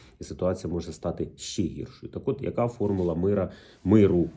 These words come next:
миру? Ну, це, це не формула миру, одразу скажу.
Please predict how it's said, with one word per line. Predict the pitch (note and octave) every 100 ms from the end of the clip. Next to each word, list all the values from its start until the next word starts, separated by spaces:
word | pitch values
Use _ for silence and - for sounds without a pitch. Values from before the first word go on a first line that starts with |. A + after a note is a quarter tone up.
| -
миру? | F2 E2+ D#2+ F#2 G#2+ -
Ну, | F2+ F#2
це, | - E2 -
це | - A2+
не | G#2
формула | G2 F2+ D2+ D2+ D2+
миру, | F#2 A#2+ G#2 E2 -
одразу | - D#2 D#2+ D2+
скажу. | - - E2 A2+